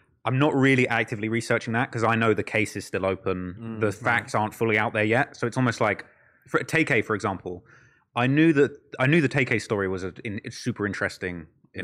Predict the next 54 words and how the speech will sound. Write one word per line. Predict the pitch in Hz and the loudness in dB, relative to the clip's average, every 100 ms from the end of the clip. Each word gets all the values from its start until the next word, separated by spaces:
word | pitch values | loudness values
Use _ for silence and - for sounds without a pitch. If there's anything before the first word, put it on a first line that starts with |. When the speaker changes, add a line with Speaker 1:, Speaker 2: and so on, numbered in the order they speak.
| 90 | -4
Speaker 2:
Very | 120 117 | 0 2
Speaker 1:
important | 117 101 | 0 -2
story, | 95 98 87 | -2 -2 -4
Speaker 2:
interesting. | 82 - 92 | -6 -10 -4
Speaker 1:
right? | 95 101 - | -2 -2 -4
And, | 101 98 | -8 -4
but | - 107 | -2 0
also | 117 - 107 | -2 0 0
it | 98 | 0
was | 95 | -2
like, | 101 92 - - | -2 -2 -6 -6
I | 101 | -2
knew | 110 | -2
his | 101 | -2
case | - 104 - | -2 -4 -4
was | 92 | -8
kinda | 95 | -8
coming | - 95 | -6 -10
to | 92 | -8
a | 92 | -6
close. | 113 98 - - - - _ | -4 -4 -6 -18 -20 -20 _
So | - 123 | -2 2
once | 160 170 | 2 2
he | 143 | 0
got | 127 | 2
sentenced | - 147 131 110 - - | 2 2 0 -4 -6 -2
to | |
his | 110 104 | -2 -2
fifty-five | 110 - 104 104 101 | -6 -6 0 0 4
years, | 143 113 98 - _ | 4 4 2 -8 _
then | 117 | 0
I | 117 | 0
was | 107 | 2
like, | 104 101 - | 0 -2 -6
"Okay, | 117 127 104 | -2 0 0
this | 123 | 0
story, | - 135 123 107 - | 2 4 4 2 0
like, | 104 95 - _ _ _ | -2 -2 -10 _ _ _
we | 104 101 113 | -8 -2 0
know | 120 120 | 2 4
what | 101 | 2
happened | 98 87 87 | -2 -6 -6
now. | 87 87 | -6 -6
Speaker 2:
Mm-hmm. | 113 110 101 101 | -8 -12 -14 -12
Speaker 1:
All | 113 113 | -4 -4
the | |
court | 101 113 107 | -2 -2 -2
info's | 101 107 98 | -2 -2 0
out | 95 95 | 0 0
there. | 95 90 | -2 -2
He | |
got | 101 104 | -4 -4
his | 110 | -4
sentence." | - 110 101 107 95 - | -4 -4 0 -4 -4 -14